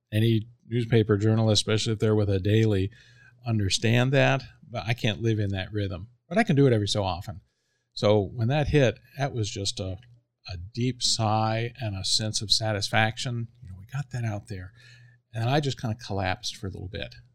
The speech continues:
I took a nap. Well, Jeff called me, I wanna say later in the day, but he told me, "Did you see the," and I can't remember the outlet, if it was Washington Post or New York Times, one of the major media outlets, "Did you see their story?" "Well, no."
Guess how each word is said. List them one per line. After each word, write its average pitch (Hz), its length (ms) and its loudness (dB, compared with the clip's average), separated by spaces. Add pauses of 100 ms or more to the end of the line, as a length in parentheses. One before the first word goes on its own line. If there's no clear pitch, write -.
(160)
I 107 100 -2
took 104 200 -8
a 101 40 -6
nap. 90 280 -10 (560)
Well, 123 80 -8
Jeff 214 240 2
called 143 340 4
me, 104 220 -2 (440)
I 123 80 -6
wanna 135 180 2
say 123 120 2
later 117 300 4
in 107 120 0
the 98 80 -2
day, 95 500 -2 (260)
but 127 100 0
he 139 120 4
told 147 220 4
me, 131 180 2 (140)
"Did 120 160 -2
you 185 100 4
see 190 180 6
the," 160 260 6 (800)
and 123 100 -2
I 120 40 2
can't 139 200 -2
remember 139 180 0
the 131 100 2
outlet, 131 240 -4
if 117 100 -8
it 120 60 -4
was 117 140 -4
Washington 123 420 0
Post 131 300 2
or 117 60 -2
New 120 100 0
York 123 260 0
Times, 127 360 2
one 127 140 2
of 131 80 2
the 123 60 0
major 120 580 0 (240)
media 139 320 0
outlets, 101 400 -6
"Did 113 220 -4
you 131 100 -2
see 127 280 0
their 120 360 -4 (160)
story?" 160 520 0 (640)
"Well, 117 120 -18
no." 95 360 -6